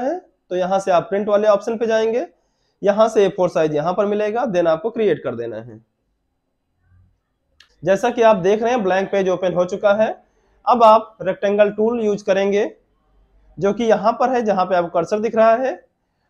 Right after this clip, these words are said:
आप शॉर्टकट की यू भी यूज़ कर सकते हैं।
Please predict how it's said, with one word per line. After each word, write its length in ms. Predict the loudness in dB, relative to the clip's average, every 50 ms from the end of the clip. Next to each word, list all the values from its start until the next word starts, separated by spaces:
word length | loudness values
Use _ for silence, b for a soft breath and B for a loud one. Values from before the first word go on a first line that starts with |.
| _ 2
आप 240 | 2 2 2 2 0
शॉर्टकट 420 | 2 4 4 4 4 2 -2 -4
की 160 | -2 -4 -4 -4 -4 -6 -8 -10 -14 -14 -12 -8 -4
यू 200 | -4 -2 -2 0
भी 160 | 0 0 0
यूज़ 240 | 0 -2 -2 0 -2
कर 100 | -2 -2
सकते 280 | 0 -4 -4 -2 -4 -2
हैं। 300 | -2 -2 -4 -4 -6